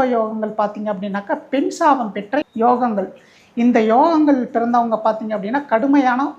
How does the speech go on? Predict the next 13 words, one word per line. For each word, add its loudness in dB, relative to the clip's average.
பாதிப்பை 0
சந்திப்பாங்க. -4
எப்படி -2
அப்படின்னு -4
பார்த்தீங்கன்னாக்கா, -2
இவங்களுக்கு 2
இருபத்தி 0
ஏழு 2
வயசுக்கு -4
மேல -2
இடுப்பு 0
வலி 2
ஏற்படும். -2